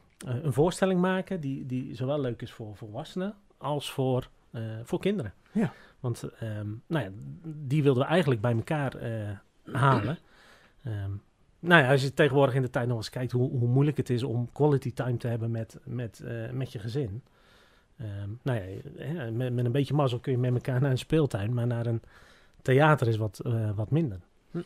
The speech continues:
Speaker 1: Dus toen kwam gelijk ook de vraag van, ja, maar hoe, hoe kunnen we er nou voor zorgen dat dan ook werkelijk iedereen komt?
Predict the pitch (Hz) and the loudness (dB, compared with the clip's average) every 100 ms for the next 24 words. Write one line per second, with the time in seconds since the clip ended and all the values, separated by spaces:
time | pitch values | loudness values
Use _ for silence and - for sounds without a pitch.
0 | _ - - - - 147 208 196 196 165 | _ -20 -20 -20 2 4 6 6 6 8
1 | 185 180 165 131 143 170 139 151 139 123 | 6 6 2 4 4 4 4 2 2 0
2 | 131 135 160 - 165 - 147 139 131 123 | -2 0 0 0 0 4 4 6 4 2
3 | 113 110 110 127 120 110 101 101 120 104 | 2 -2 -2 -2 -2 -2 -6 -6 -4 -4
4 | 107 131 - 131 120 143 135 196 127 - | -4 -6 -4 -2 0 0 0 -2 -2 -6